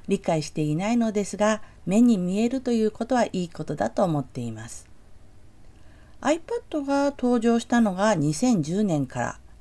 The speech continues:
そう考えるとすごい進化ですね。これからも楽しみです。GoodNoteシックスの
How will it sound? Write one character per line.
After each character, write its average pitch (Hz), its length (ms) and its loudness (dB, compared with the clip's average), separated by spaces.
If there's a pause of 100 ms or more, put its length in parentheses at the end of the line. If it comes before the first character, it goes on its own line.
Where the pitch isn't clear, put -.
(340)
そ - 180 -2
う 170 80 -2
考 196 380 -4
え 208 80 6
る 202 80 -4
と 180 160 -4
す - 160 -10
ご 147 180 2
い 294 60 0
進 254 320 4
化 175 160 0
で 151 100 2
す 147 160 -8
ね。 196 460 0 (440)
こ 170 100 -4
れ 156 100 0
か 160 140 -4
ら 151 120 0
も 156 300 0
楽 151 200 -6
し 254 140 2
み 247 180 6
で 202 380 2
す。 - 160 -10 (2750)
GoodNote 294 600 0
シ 302 160 -2
ッ 285 100 -6
ク 233 140 0
ス 226 100 -2
の 220 160 2